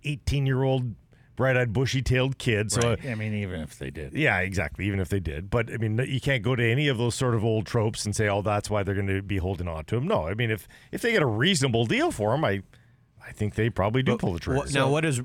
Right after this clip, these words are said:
Speaker 2: Ray always says, "You can't make a player something that he isn't." He's not gonna become a grinder, but he can be
Speaker 3: No.
Speaker 2: better two-way. And, uh, and he needs to get the scoring touch back, 'cause
Speaker 3: Well, it's
Speaker 2: that's
Speaker 3: not
Speaker 2: what
Speaker 3: just
Speaker 2: he does.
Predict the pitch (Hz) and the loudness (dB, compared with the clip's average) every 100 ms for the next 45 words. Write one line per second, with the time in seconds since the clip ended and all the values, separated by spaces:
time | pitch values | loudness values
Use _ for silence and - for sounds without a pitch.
0 | - 131 151 156 147 131 - 101 87 98 | -4 -2 2 2 2 0 -2 -2 -2 -6
1 | - 120 120 120 113 107 101 - 104 98 | -4 -2 -2 0 -2 -2 -6 -4 -2 0
2 | 92 90 - 98 92 90 90 82 90 82 | -2 -4 -6 -6 -4 -6 -6 -6 -8 -12
3 | - 85 78 73 - 101 98 113 110 - | -10 -12 -12 -16 -14 -8 -2 0 0 -2
4 | 101 98 - 98 90 90 82 - - 90 | -4 -6 -8 -6 -4 -6 -8 -14 -12 -12
5 | 80 87 90 87 85 76 76 82 85 90 | -8 -6 -4 -4 -6 -8 -10 -8 -8 -8
6 | - 85 104 85 90 82 - 123 127 110 | -8 -6 -4 -4 -4 -6 -8 -4 -2 -2
7 | 80 82 101 156 - - _ _ 95 98 | -2 -2 -4 -6 -12 -20 _ _ -6 -2
8 | 95 92 92 98 123 127 139 170 - 165 | -2 -2 -4 -6 -4 -2 -2 -4 -6 -6
9 | 175 165 160 196 233 98 - - 73 - | -6 -6 -4 -4 -4 -6 -8 -8 -8 -2
10 | 254 247 - 330 - 349 - | 0 2 2 2 2 0 2